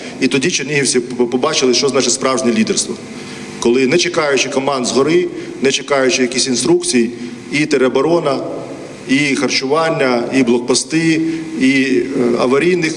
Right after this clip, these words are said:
десятки ситуацій чи сотні, яких у нас було, і організація нарад, коли всі по своїй сфері розуміли, що потрібно робити, це є справжнє лідерство. На жаль, центральна влада поставилася до цього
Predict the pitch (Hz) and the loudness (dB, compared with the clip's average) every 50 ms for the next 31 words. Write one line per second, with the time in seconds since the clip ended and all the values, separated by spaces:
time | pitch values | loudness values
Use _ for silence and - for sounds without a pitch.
0 | - - - 165 160 151 139 - 160 151 139 - - 151 143 135 139 143 143 139 | -4 -6 -6 -4 -2 -2 -2 0 0 -2 -2 -2 -2 -4 -4 -2 0 0 2 2
1 | 135 131 135 127 - 123 - - 135 127 - 131 120 - 127 120 - 120 120 113 | 0 -2 -2 -4 -4 -2 0 0 0 0 2 -2 0 0 -2 0 2 2 2 2
2 | 107 107 117 110 110 107 107 - - - - - - 143 151 147 131 143 151 151 | 2 2 2 2 2 0 0 -2 -6 -8 -8 -4 -2 -2 0 0 0 0 0 0
3 | 135 147 147 139 123 - 143 131 135 139 139 143 139 131 135 - 127 120 123 117 | 2 2 0 0 0 0 -2 0 0 2 2 2 2 0 0 0 2 2 2 2
4 | 120 127 123 117 131 120 - 120 123 120 - - - 143 135 123 117 117 117 113 | 0 -2 0 0 0 0 2 2 2 2 0 0 2 2 4 4 4 2 2 2
5 | 123 123 123 123 117 110 - 120 113 120 117 117 123 117 123 127 143 151 190 214 | 2 2 4 2 2 2 0 0 0 -2 0 0 2 2 4 2 2 2 0 0
6 | - - 120 - - 135 - 123 - - - 170 180 175 165 156 147 - - 139 | 2 0 0 0 -2 -8 -10 -10 -4 -4 0 0 2 2 2 0 -2 0 -2 -2
7 | 135 131 - 120 110 92 95 87 - - - - - - - - - - - - | 0 0 0 0 0 0 0 -2 -2 -4 -4 -8 -8 -14 -14 -14 -14 -14 -14 -14
8 | - - - - - - 139 165 - - 190 208 226 226 220 208 - - - - | -14 -14 -14 -12 -4 -2 0 0 0 0 0 0 2 0 0 0 -2 -4 -6 -8
9 | - - - - - - - - - - - - - - - - - - - - | -8 -10 -10 -10 -12 -12 -14 -14 -14 -14 -14 -14 -12 -12 -12 -12 -12 -12 -12 -12
10 | - - - 139 139 131 165 175 175 165 160 151 147 143 151 170 185 180 160 139 | -6 -4 -4 -2 0 0 0 0 2 2 0 2 2 2 2 2 2 2 2 2
11 | 127 120 113 110 101 - - - - - - - - - - - - - - - | 2 4 2 2 0 -2 -2 -6 -8 -8 -10 -10 -10 -10 -10 -12 -14 -14 -4 -2
12 | 120 - - - 143 147 143 135 123 120 117 120 127 123 117 - - - - - | -2 0 0 0 0 2 4 4 4 4 2 2 0 -2 -4 -6 -8 -8 -4 -2
13 | - - 110 110 104 101 98 117 117 - 156 160 131 117 110 101 87 - | -2 0 0 0 0 2 2 0 0 2 2 2 4 4 2 2 0 -2